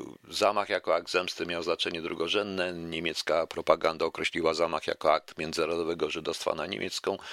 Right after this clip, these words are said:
Rzeszę, łącząc go z zamachem na nazistę Wilhelma Gustlofa dokonanym w lutym trzydziestego szóstego roku w Szwajcarii przez studenta Dawida Frankfurtera.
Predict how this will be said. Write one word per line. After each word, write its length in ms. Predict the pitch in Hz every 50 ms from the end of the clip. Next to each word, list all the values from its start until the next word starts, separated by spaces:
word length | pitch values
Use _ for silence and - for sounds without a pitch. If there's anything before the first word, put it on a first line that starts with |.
| - - - - -
Rzeszę, 360 | - - 135 131 - - 110
łącząc 380 | 101 104 107 104 - 101 92 87
go 120 | - 92
z 60 | 85 80
zamachem 460 | 90 87 82 90 95 - - 87 90
na 100 | 90 82
nazistę 480 | 80 78 80 80 90 85 - - 85
Wilhelma 460 | 85 80 78 - - 87 82 85 80 80
Gustlofa 560 | 76 78 - - - 90 95 90 - 85 80
dokonanym 500 | 80 78 - 76 80 82 82 82 82 76
w 40 | 82
lutym 260 | 85 87 - 87 78
trzydziestego 420 | - - 80 80 - - 82 82
szóstego 340 | - 85 - - 85 82 82
roku 200 | 87 - - 82
w 40 | -
Szwajcarii 560 | - - 78 78 - - 92 90 92 90 85
przez 180 | - - - -
studenta 460 | - - 85 78 80 80 82 - 87
Dawida 380 | 85 82 82 85 85 80 78
Frankfurtera. 800 | - - - - - - - 92 85 - - 90 82 73 - -